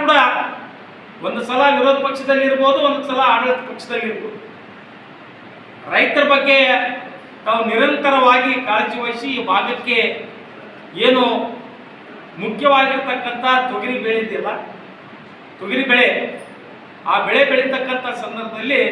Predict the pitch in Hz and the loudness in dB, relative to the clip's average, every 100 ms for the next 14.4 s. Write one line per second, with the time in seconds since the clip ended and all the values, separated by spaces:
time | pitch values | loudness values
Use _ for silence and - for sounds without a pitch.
0 | - - - 160 180 202 254 254 233 208 | -4 -10 -10 -8 -4 0 2 4 4 4
1 | - - - - - - - - - - | 0 -6 -12 -18 -20 -20 -20 -20 -20 -20
2 | - 190 214 208 196 185 - - - - | -4 0 0 0 -2 -4 -10 -16 -18 -20
3 | - - - - - - 214 247 269 262 | -20 -20 -20 -20 -16 -2 0 2 0 0
4 | 262 - 233 226 - 202 - 160 - - | -2 -4 -6 -8 -10 -12 -10 -10 -10 -16
5 | - - - - - - - - 190 226 | -20 -20 -20 -20 -20 -20 -16 -4 -2 0
6 | 226 - - 254 254 240 240 220 202 214 | -2 -4 -6 -6 -4 -4 -2 0 0 -2
7 | - - - 202 262 254 - 247 - - | -8 -14 -4 2 4 4 2 -2 -6 -12
8 | - - - - - - - - - - | -16 -20 -20 -20 -20 -20 -20 -20 -20 -14
9 | 156 196 277 294 294 285 262 - 247 - | -12 0 4 4 4 4 4 0 -2 -6
10 | 226 240 - 277 - - - - - - | -8 -8 -2 2 2 0 -4 -8 -14 -18
11 | - - 165 180 - 247 247 240 240 247 | -20 -18 -12 -10 -4 0 2 4 2 0
12 | 233 226 240 262 294 285 - - - - | 0 0 -2 0 0 0 -6 -14 -18 -18
13 | 190 - - 202 247 247 247 247 254 247 | -18 -16 -14 -14 -4 2 4 4 2 -2
14 | 247 240 247 | -2 0 0